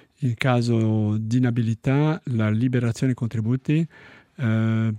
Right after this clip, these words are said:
per cui sarebbe da verificare, ma penso che la signora, se sta pagando, è perché non è assicurata per questo rischio.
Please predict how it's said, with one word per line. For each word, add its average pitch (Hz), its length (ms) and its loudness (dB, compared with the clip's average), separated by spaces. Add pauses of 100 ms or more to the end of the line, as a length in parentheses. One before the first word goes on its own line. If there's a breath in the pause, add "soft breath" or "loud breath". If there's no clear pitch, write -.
(200)
per 110 240 -8
cui 131 400 2
sarebbe 117 460 -2
da 117 100 2
verificare, 113 600 0
ma 98 140 -4 (640)
penso 113 320 -2
che 110 140 -4
la 110 100 0
signora, 120 500 0 (160 loud breath)
se - 160 -6
sta 120 200 0
pagando, 127 540 2
è - 20 -2
perché 113 300 -4
non 110 160 0
è 123 60 2
assicurata 110 720 -2
per 104 140 -8
questo 113 320 -6
rischio. 107 360 -4